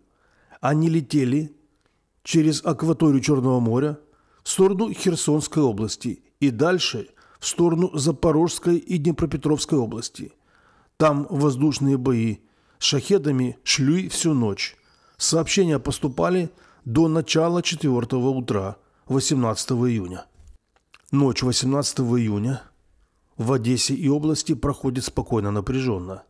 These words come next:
Сигналов воздушной тревоги, канонады, работы П В О, ракетных прилетов и прилетов дронов «Камикадзе» у нас зафиксировано не было.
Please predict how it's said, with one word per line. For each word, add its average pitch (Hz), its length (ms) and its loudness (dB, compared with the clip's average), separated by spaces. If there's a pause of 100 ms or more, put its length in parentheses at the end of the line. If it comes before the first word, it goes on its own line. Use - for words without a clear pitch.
(500)
Сигналов 120 720 0
воздушной 113 480 -2
тревоги, 113 560 -4 (560)
канонады, 131 720 0 (100)
работы 117 500 0
П - 120 -4
В 110 120 0
О, 151 240 -2 (540)
ракетных 131 560 0
прилетов 120 720 -2 (380)
и 170 160 2
прилетов 123 720 0
дронов 120 320 0
«Камикадзе» 127 720 -2 (280)
у 151 80 0
нас 127 340 0
зафиксировано 127 720 0
не 98 180 -4
было. 87 300 -8